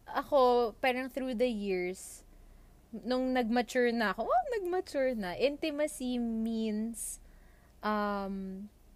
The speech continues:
being close to someone or parang how you bare your soul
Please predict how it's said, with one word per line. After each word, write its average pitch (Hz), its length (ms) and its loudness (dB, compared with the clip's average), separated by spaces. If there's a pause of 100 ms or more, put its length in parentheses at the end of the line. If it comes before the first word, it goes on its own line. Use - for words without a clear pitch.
(160)
being 269 380 0
close 285 380 2
to 320 100 -2
someone 269 480 0
or 196 120 -4
parang 226 380 0
how 233 220 2
you 233 200 -2
bare 196 360 4
your 220 240 2
soul 208 520 0